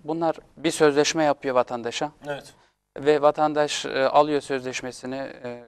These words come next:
Speaker 1: kartını, gidiyor. Üç ay, iki ay, üç ay sonra bir bakıyor ki
Speaker 2: <clears throat>
Speaker 1: üç dört tane ayrı ve farklı faturalar gelmiş. E, kendisinde bir tane kart var. E,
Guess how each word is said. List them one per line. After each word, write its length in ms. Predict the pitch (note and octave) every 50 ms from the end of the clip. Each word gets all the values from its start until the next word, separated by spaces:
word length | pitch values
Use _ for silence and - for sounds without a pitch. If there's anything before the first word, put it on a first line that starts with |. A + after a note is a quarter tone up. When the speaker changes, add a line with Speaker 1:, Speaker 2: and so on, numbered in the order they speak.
| _ _
Speaker 1:
kartını, 460 | - C3+ C3+ B2+ - - B2+ C3+ C#3
gidiyor. 380 | C3 C#3 C#3+ C#3 - B2 C3 C#3
Üç 200 | C#3+ C#3+ - D3+
ay, 200 | C#3 C3+ B2+ - - - _ _ _ _ -
iki 280 | C3 - - C#3+ C#3
ay, 120 | C3 B2 B2
üç 240 | C3 C#3 - -
ay 120 | C3 B2 A#2+
sonra 300 | - - C3 C3 C3 C3+
bir 100 | D3 C#3+
bakıyor 300 | C#3+ B2 - - B2 A#2
ki 200 | - - C#3 - - - - - -
Speaker 2:
<clears throat> 120 | E3 -
Speaker 1:
üç 160 | B2+ - - E3
dört 180 | D#3+ D3+ -
tane 240 | - C3+ C3+ C#3+ C#3+
ayrı 380 | - - C3 B2+ C3+ C#3+ C#3+ C#3+
ve 220 | C#3 C3+ C3+ - -
farklı 320 | - - C3 B2+ B2+ C#3
faturalar 480 | - - B2+ - C3 B2+ A#2+ A#2+ A#2 A#2
gelmiş. 440 | A2+ A2+ A2 G#2+ G#2+ - - - - _ _ _ _ _ _ _ _ _ _ -
E, 60 | -
kendisinde 560 | - D3+ C#3+ C#3+ C#3+ C3+ - - D#3 D#3+ D3+ D#3
bir 60 | D#3
tane 280 | - C#3+ B2 A#2+ A#2
kart 320 | A2+ - A#2+ A2+ - - -
var. 220 | G#2 - - - _ _ _ _ _ _ _ _ _ _ _ _ -
E, 300 | A#2+ A#2+ A#2+ A#2 A#2 -